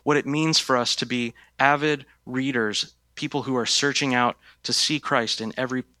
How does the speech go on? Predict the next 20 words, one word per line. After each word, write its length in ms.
every 240
passage. 580
Luckily 500
for 180
us, 400
luckily 300
for 160
them, 240
this 180
is 140
not 180
the 60
final 400
word. 400
Jesus 340
does 160
not 220
say, 220
"O 180
fools," 680